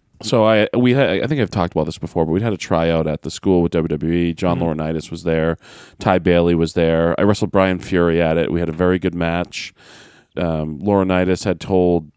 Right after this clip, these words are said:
Speaker 1: uh, Jamie Jamakowski, the former owner of Chaotic Wrestling, they really liked me. I was just too heavy. Like, I got, you know, I'd have to lose some weight, but he really liked the way I could move. He liked everything about me. So I was going to T V.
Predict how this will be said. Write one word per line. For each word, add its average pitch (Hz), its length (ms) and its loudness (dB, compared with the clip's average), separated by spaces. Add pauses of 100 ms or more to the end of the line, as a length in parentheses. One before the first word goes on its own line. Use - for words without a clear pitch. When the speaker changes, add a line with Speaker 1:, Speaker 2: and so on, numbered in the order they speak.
(160)
Speaker 1:
uh, 85 180 -2
Jamie 90 260 0
Jamakowski, 90 420 0
the 95 100 2
former 92 300 -4
owner 90 220 -2
of 85 100 -6
Chaotic 85 240 -2
Wrestling, 110 240 -2
they 95 80 2
really 92 160 2
liked 131 220 0
me. 87 120 -8
I - 360 -20
was 90 80 -4
just 82 120 -8
too 98 100 2
heavy. 87 360 0 (180)
Like, 87 200 -4
I 87 60 0
got, 82 140 -2
you 90 200 2
know, 82 220 -4
I'd 92 100 0
have 90 100 4
to 104 60 -6
lose 95 140 2
some 90 140 -4
weight, 110 220 2
but 90 120 -2
he 92 80 -2
really 90 200 0
liked 95 280 0
the 87 80 -2
way 78 100 0
I 80 40 -2
could 92 160 -8
move. 143 420 2
He 98 80 4
liked 90 260 2
everything 87 280 -2
about 82 260 -8
me. - 160 -18 (680)
So - 160 0
I 110 80 4
was 120 100 0
going 113 220 2
to 95 40 -8
T 104 260 -2
V. 123 500 2